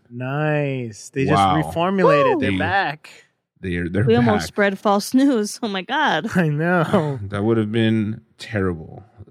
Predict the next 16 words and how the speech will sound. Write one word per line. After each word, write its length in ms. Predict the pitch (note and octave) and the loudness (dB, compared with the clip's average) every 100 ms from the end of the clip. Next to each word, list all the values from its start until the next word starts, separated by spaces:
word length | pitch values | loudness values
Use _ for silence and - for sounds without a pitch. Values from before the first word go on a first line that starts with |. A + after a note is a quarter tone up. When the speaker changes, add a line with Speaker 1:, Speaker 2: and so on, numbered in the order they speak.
| - | -8
Speaker 2:
Um, 600 | F#2 F2+ F2+ F#2+ F#2 A2 | -4 -4 -4 -6 -8 -12
Speaker 1:
Wow. 40 | A2 | 0
Speaker 2:
but 220 | A#2+ A2 D#3+ | 2 2 0
Speaker 3:
Whoa. 80 | |
Speaker 2:
I'm 120 | A2 G#2+ | -2 -2
glad 380 | G#2+ G#2 G#2+ - | 0 0 0 -4
to 140 | G#2 | -14
see 500 | G2 A2+ A#2 G#2+ G#2 _ _ _ _ - | -12 -6 -2 -2 -4 _ _ _ _ -6
what's 200 | A2 - | -6 -2
going 320 | A2+ G#2 A2 | 0 2 2
on. 180 | A#2+ G#2+ | 2 0
So 200 | G#2+ G2+ | -2 -2
a 40 | |
similar 680 | - - E3 G#3 G3+ F#3 E3+ | -4 -2 0 2 2 2 0
thing 400 | E3+ - D#3+ E3+ | -4 -6 -4 -2
happened, 600 | B2+ G#2+ F#2 F2+ E2 E2+ | 0 -2 -4 -8 -12 -14